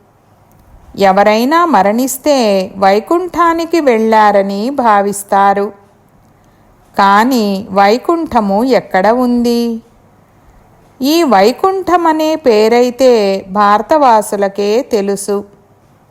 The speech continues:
ఇతర ధర్మాల వారికి తెలియనే తెలీదు. కేవలం పేరు విన్నారు,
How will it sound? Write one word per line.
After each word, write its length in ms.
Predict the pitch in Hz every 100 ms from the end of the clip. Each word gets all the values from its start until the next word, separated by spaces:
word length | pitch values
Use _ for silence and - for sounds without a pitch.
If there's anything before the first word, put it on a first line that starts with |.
| _ _ _ _ _ _
ఇతర 420 | - 269 - 370 370
ధర్మాల 680 | 254 233 220 262 311 320
వారికి 720 | 277 220 202 196 196 202 208 240
తెలియనే 580 | 247 202 196 208 254 269
తెలీదు. 800 | 269 254 254 254 254 254 254 254 254 _ _ _ _ _ _ _ _ _ _ -
కేవలం 760 | 208 208 220 285 277 202 196 - -
పేరు 360 | 214 220 247
విన్నారు, 720 | 311 208 196 196 196 202 202